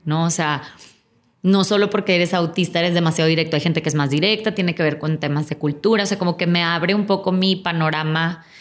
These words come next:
en la parte de comunicación. Pero tengo muchas series, o sea, antes no veía nada, me chocaba ver la tele, ahorita ya como que, pues de repente sí,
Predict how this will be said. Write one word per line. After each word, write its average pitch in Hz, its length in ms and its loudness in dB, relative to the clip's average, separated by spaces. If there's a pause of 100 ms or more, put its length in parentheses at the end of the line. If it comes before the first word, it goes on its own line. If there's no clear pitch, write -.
(160)
en 185 120 0
la 175 140 -2
parte 156 240 -2
de 180 100 0
comunicación. 156 920 0 (1080)
Pero 170 440 2
tengo 175 200 0
muchas 196 300 2
series, 180 400 2
o 160 60 0
sea, 165 240 0 (380)
antes 208 340 0
no 294 80 4
veía 302 240 4
nada, 208 480 4
me 160 160 2
chocaba 175 400 -2
ver 208 160 2
la 202 180 -2
tele, 165 240 0
ahorita 156 300 0
ya 180 180 -2
como 175 240 -2
que, 151 500 -2
pues 156 120 -6
de 160 80 0
repente 156 420 -4
sí, 170 400 -2